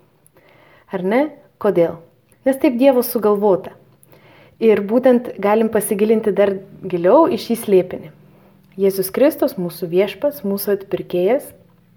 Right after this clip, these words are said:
atėjo į šį pasaulį, priėmė žmogaus prigimtį, ir tai mes būtent kontempliuojame ir prisimename per šį Advento laikotarpį, ypatingai šį slėpinį, įsikūnijimų slėpinį ir Dievo visatos valdovo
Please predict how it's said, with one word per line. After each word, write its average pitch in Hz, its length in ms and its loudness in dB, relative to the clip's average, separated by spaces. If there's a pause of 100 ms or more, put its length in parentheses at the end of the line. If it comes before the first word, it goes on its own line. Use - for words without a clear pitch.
(1080)
atėjo 226 420 4
į 285 80 2
šį 233 160 -6
pasaulį, 180 600 -2 (580)
priėmė 220 380 0
žmogaus 208 500 2
prigimtį, 185 720 -2 (380)
ir 185 120 -10
tai 196 160 0
mes 190 240 0
būtent 190 400 -2
kontempliuojame 185 800 0
ir 190 120 0
prisimename 190 760 -4
per 180 160 -4
šį 220 320 -6
Advento 208 560 0
laikotarpį, 180 720 -2
ypatingai 185 720 -2
šį - 240 -6
slėpinį, 175 520 -2 (640)
įsikūnijimų 277 760 2
slėpinį 262 500 0 (100)
ir 190 200 -2 (480)
Dievo 262 480 4
visatos 214 720 0
valdovo 190 720 2